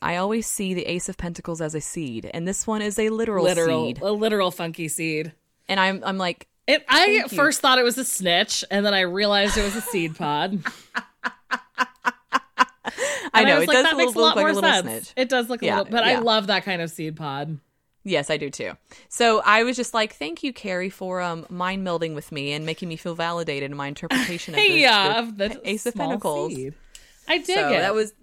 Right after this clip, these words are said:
Speaker 1: one of my favorites. So those are all of my favorites. Did we have any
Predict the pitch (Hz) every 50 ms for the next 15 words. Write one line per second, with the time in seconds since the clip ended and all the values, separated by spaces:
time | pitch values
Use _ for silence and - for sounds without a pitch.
0 | - - 202 180 165 156 - 143 127 - 95 - - - 220 185 147 - 226 262
1 | 262 277 - 240 247 247 233 226 220 208 208 214 214 - - 147 139 139 139 135
2 | 139 - - - - - 226 220 220 220 226 247 202 262 269